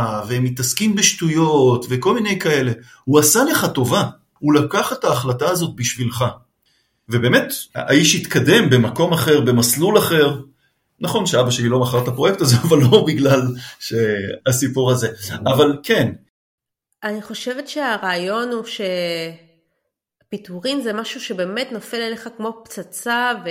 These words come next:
Speaker 2: והוצאה מיידית של, שלך מאזור הנוחות, אבל זה יכול להיות ממש מקפצה לשלב הבא, לשדרוג עצמי, להתפתחות שלא, שלא קורית בתוך ארגון.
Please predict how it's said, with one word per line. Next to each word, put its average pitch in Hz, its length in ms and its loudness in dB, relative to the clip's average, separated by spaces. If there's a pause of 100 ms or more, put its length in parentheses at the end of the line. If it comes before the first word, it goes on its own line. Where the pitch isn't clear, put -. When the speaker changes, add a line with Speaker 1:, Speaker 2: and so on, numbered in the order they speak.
(720)
Speaker 2:
והוצאה 190 380 -4
מיידית 226 500 -4
של, 175 560 -8 (360)
שלך - 380 -6 (120)
מאזור 208 360 -4
הנוחות, 208 580 -8
אבל 165 360 -6 (480)
זה 170 100 -10
יכול 185 240 -6
להיות 233 200 -4
ממש 220 380 -8
מקפצה 226 520 -8
לשלב 208 440 -8
הבא, 226 340 -4
לשדרוג 196 600 -8
עצמי, 220 440 -6
להתפתחות 185 720 -10
שלא, 190 840 -6
שלא 185 200 -8
קורית 208 400 -8
בתוך 208 300 -10
ארגון. 226 420 -10